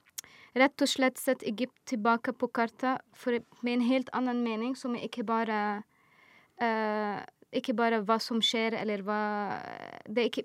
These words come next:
ikke med konflikt, ikke med corruption, men mer om,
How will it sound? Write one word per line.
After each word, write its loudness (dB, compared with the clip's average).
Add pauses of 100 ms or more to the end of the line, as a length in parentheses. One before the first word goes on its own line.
(160)
ikke 2
med 4
konflikt, -2
ikke -2
med 0
corruption, 0
men 0
mer 0
om, 0